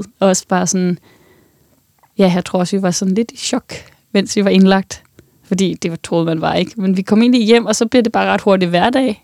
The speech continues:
at gå i den der børnehave, hvor jeg er med. Man må ikke aflevere børn der. Det er sådan, som de skal komme med deres forældre. Øh, en, en forælder, ikke? Øhm, så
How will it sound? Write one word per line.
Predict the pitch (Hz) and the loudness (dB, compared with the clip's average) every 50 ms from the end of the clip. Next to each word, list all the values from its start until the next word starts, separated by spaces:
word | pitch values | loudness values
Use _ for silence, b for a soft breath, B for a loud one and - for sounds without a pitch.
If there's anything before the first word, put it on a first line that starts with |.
| _ _ _ - | _ _ _ -10
at | 180 | 0
gå | - 214 208 185 | 2 2 4 4
i | 208 | 2
den | 202 190 165 160 | 0 0 0 0
der | 170 | -2
børnehave, | 175 - 180 180 190 220 214 220 208 202 196 | 0 0 0 0 2 2 2 2 2 2 4
hvor | 190 190 - - b b b b - | 2 2 2 0 b b b b -2
jeg | 226 208 208 | 0 2 4
er | |
med. | 233 233 226 226 226 254 B B B B B | 4 6 6 6 4 4 B B B B B
Man | - 190 190 | -2 0 2
må | 190 | 2
ikke | 208 226 - | 2 2 2
aflevere | 185 185 190 220 214 202 190 - | 0 2 2 2 2 2 0 0
børn | 185 - 185 - - 190 | 0 0 0 0 0 -2
der. | 196 190 185 | -4 -4 -4
Det | 170 - | -4 -6
er | 196 | -4
sådan, | 180 202 190 | -4 -2 -2
som | - 196 196 | -2 -4 -4
de | - 202 | -2 -4
skal | 190 - - 196 | -2 -2 -2 -2
komme | - - 185 185 190 | 0 0 0 2 0
med | 190 | 0
deres | - 180 175 202 - - - - | 0 -2 -4 -4 -4 -6 -8 -6
forældre. | - - - 240 - - 269 262 B B B B B B B B B B B B B B - | -4 0 0 0 2 2 0 -2 B B B B B B B B B B B B B B -2
Øh, | 196 180 165 165 - - | 0 0 0 0 -2 -2
en, | - - - - - | -4 -4 -4 -4 -4
en | - 202 - | -4 -4 -2
forælder, | - - 190 180 190 208 247 262 | -2 0 0 0 0 0 2 2
ikke? | 269 269 - - 214 202 | 2 2 2 2 2 2
Øhm, | 196 196 190 190 190 190 196 196 - - - _ _ - | 4 2 2 2 2 0 -2 -4 -8 -12 -20 _ _ -10
så | - - - - 190 190 | -10 -4 0 0 2 2